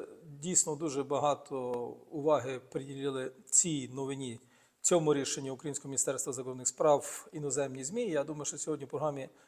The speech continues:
«Середа не біда» ми поговоримо про це рішення і про ситуацію навколо рішення, яка мета і чого насправді можна досягти таким рішенням. The Guardian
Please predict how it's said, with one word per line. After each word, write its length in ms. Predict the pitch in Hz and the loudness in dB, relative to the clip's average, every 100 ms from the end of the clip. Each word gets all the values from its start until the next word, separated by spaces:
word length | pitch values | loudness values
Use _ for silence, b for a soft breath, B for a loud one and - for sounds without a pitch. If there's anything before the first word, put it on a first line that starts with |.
| b | b
«Середа 380 | - 160 151 143 | 4 6 6 4
не 100 | 139 | 2
біда» 300 | 151 196 208 | 2 4 4
ми 160 | 165 | 2
поговоримо 800 | 156 180 135 147 160 175 165 170 185 b b b b - | 4 4 6 6 6 4 2 -4 -8 b b b b -2
про 160 | 151 | 2
це 160 | 143 156 | 4 4
рішення 600 | 175 180 190 165 160 160 | 2 -2 -4 -2 -2 -2
і 240 | 160 151 143 | -2 -2 0
про 160 | 147 | 0
ситуацію 640 | 131 131 143 165 170 175 | 0 0 2 2 2 -2
навколо 340 | 139 123 147 139 | -6 -4 -2 -2
рішення, 560 | 175 - 160 151 147 | -2 -4 -6 -8 -8
яка 300 | 139 127 135 | -8 -8 -8
мета 420 | 131 143 175 185 170 | -6 -4 2 2 2
і 380 | 131 123 120 127 - _ | -2 -6 -8 -10 -20 _
чого 300 | 165 135 151 | -2 -2 -2
насправді 460 | 131 - 160 135 | -4 0 0 0
можна 380 | 135 151 135 135 | -2 -2 -2 -8
досягти 500 | 120 143 151 - 202 | -2 0 0 -4 -12
таким 380 | - 131 143 135 | -10 -8 -8 -8
рішенням. 340 | 113 - 113 110 _ _ _ _ _ _ _ _ _ _ _ _ | -8 -8 -12 -20 _ _ _ _ _ _ _ _ _ _ _ _
The 160 | 175 175 | 0 8
Guardian 480 | 196 165 131 117 | 12 10 10 -2